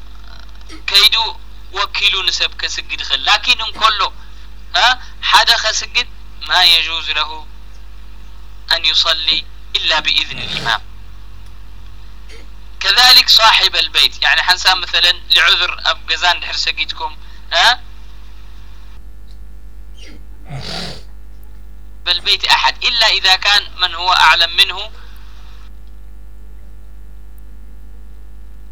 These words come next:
دحر السو، دحر السو خيل كوينو، صبور خيل كوينو،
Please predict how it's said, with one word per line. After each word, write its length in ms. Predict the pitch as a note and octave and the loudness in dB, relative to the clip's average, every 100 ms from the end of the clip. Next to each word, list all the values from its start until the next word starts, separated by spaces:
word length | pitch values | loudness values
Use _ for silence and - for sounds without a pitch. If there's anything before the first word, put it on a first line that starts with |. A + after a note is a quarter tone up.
| - - - - - - - - - - | -12 -12 -12 -10 -10 -10 -10 -10 -10 -4
دحر 200 | - G3+ | 0 2
السو، 400 | G3 - F#3+ F3 - - - - - - - - | 4 2 2 -4 -8 -12 -12 -10 -10 -10 -10 -6
دحر 200 | D#3 F#3 | 0 4
السو 240 | G3+ G#3 | 4 4
خيل 300 | F#3+ - C#4+ | 2 4 4
كوينو، 320 | A3+ A3+ G3 | 6 4 4
صبور 560 | F#3 G#3 - A#3+ A#3 A#3 - - - C#3 | 0 0 4 8 8 8 2 -10 -6 -6
خيل 280 | C#3 - G3 | 2 4 4
كوينو، 440 | - F3 D#3 D3+ | 2 0 0 -4